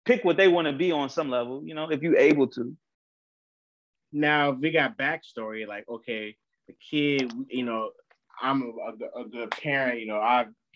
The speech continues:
Speaker 2: indoctrinated my child in the culture, and now that they really know about Friday, then I'll be like, "All right, cool about that." But, you know, I don't know.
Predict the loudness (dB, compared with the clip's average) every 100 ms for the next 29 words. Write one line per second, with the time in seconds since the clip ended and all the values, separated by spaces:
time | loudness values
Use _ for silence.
0 | _ -10 -8 -2 -2 -2 -6 -6 -4 -6
1 | -8 -10 -8 -4 -2 -2 -4 -8 -12 -2
2 | -2 0 -6 -10 -10 _ _ _ _ _
3 | _ _ _ _ _ _ _ -8 -4 0
4 | 2 2 0 -2 -2 0 0 -2 -2 -2
5 | -2 -2 0 0 0 -6 -8 -6 -6 -4
6 | -6 -8 -12 _ _ _ _ _ _ _
7 | _ -10 -6 -4 -2 -4 -4 -4 -2 -4
8 | -6 -10 -8 -10 -10 -10 -8 -8 -6 -6
9 | -6 -6 -8 -4 -4 -4